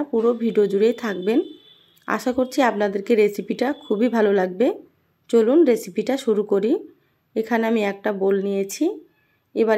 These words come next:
এখানে দিয়ে দিচ্ছি দেড়শো গ্রাম মসুর ডাল। তো আমি এখানে দেড়শো গ্রাম দিয়ে বানাচ্ছি, আপনারা যদি চান এখানে বেশি বা এর থেকে কম নিতে পারেন। এবার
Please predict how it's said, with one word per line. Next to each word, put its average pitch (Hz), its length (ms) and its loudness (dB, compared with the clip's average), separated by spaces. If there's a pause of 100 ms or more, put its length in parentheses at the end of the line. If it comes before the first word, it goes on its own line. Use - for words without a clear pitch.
এখানে 226 260 -2
দিয়ে 214 260 0
দিচ্ছি 196 280 -6
দেড়শো 220 360 2
গ্রাম 208 280 0 (180)
মসুর 220 380 -2 (100)
ডাল। 202 180 4 (1000)
তো - 60 0
আমি 220 200 4
এখানে 269 220 0 (100)
দেড়শো 214 300 2
গ্রাম 220 320 0
দিয়ে 247 200 2
বানাচ্ছি, 185 380 -4
আপনারা 196 380 -2
যদি 190 300 -2
চান 196 160 -2 (100)
এখানে 214 240 -6 (140)
বেশি 196 260 -2 (140)
বা 226 120 0
এর 208 160 -4
থেকে 220 220 -2 (120)
কম 233 180 0 (120)
নিতে 220 280 0
পারেন। 196 220 0 (720)
এবার 208 240 0